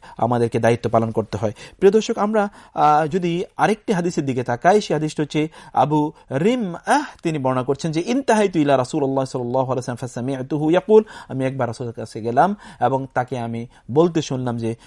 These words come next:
উম্মাক ওয়া আবাকা সুম্মা উখতাক ওয়া আখাকা সুম্মা আদনাকা ওয়া আদনাক, যে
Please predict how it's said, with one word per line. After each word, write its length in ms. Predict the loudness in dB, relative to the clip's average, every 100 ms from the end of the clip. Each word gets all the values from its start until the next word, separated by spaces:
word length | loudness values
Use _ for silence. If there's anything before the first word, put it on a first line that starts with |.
| -10
উম্মাক 520 | -6 -4 -2 -2 -2
ওয়া 180 | -2 0
আবাকা 520 | 0 2 2 2 -2
সুম্মা 320 | -2 -4 -4
উখতাক 400 | -4 -6 -4 -2
ওয়া 220 | 0 2 0
আখাকা 400 | 2 2 4 0
সুম্মা 320 | -4 -4 -4
আদনাকা 460 | -4 -4 -4 -2
ওয়া 140 | -2 0
আদনাক, 340 | 0 2 2 0 -18 -16 -8
যে 300 | 0 2